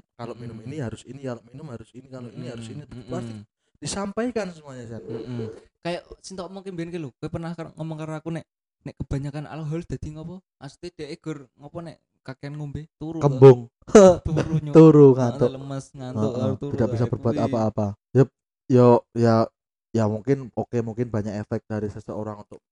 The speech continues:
Speaker 1: kebanyakan minum, tapi kebanyakan itu juga dia nggak kemana-mana. Dan mungkin kalau peminum yang, yang berpikir ya,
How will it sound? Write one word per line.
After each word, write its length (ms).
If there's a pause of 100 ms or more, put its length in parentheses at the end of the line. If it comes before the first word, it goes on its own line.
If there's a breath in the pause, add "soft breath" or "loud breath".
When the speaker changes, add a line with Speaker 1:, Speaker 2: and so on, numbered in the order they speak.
(220)
Speaker 1:
kebanyakan 440
minum, 160
tapi 200
kebanyakan 480
itu 120
juga 200 (580)
dia 140
nggak 120
kemana-mana. 540
Dan 180
mungkin 280
kalau 360
peminum 400
yang, 240 (460)
yang 220 (260)
berpikir 640
ya, 140